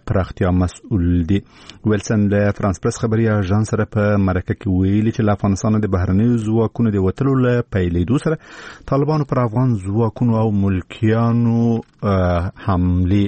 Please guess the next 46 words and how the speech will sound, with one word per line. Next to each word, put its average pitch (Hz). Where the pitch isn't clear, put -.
زیاتې 101
کړې 95
دي. 107
د -
ښاغلي 175
ویلسن 165
تر 135
دې 131
څرګندونو 135
مخکې 131
د 123
افغانستان 123
د 120
سولې 123
لپاره 113
د 110
امریکا 104
ځانګړي 98
استازي 101
زلمي 95
خلیلزاد 92
د 95
جرمني 95
له 95
شپیګل 131
مجلې 117
سره 117
په 110
مرکه 98
کې -
ویلي 98
وو 107
چې -
طالبان 101
دې 117
روغه 131
وکړي، 131
که -
نه 135
له 143
سخت -
حالت 92
سره 90
به 87
مخامخ 92
شي. 120